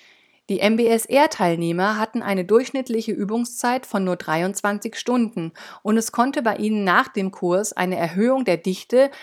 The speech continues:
der sogenannten grauen Substanz nachgewiesen werden. Diese Studie zeigt, dass bereits eine kurze Übungszeit von etwa fünfundzwanzig Stunden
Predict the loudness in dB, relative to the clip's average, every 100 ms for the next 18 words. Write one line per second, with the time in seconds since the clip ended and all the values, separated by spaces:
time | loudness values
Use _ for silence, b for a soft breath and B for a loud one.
0 | B 2 4 4 4 2 2 0 -2 -2
1 | -2 -6 _ -8 4 6 6 2 0 -2
2 | -2 0 0 -2 0 0 0 -4 -4 -6
3 | -6 -2 -2 -4 -10 -18 _ _ _ _
4 | _ _ b b b b b -6 -2 0
5 | -2 -2 0 2 4 2 2 2 2 0
6 | -8 b b b 0 2 2 4 2 2
7 | 0 -2 -2 -2 -2 -2 -4 -4 -4 -4
8 | -4 0 2 0 -4 -4 -2 -4 -2 -2
9 | -2 -4 -4 -2 -2 -2 -2 -4 -4 -4
10 | -4 -2 -4 -4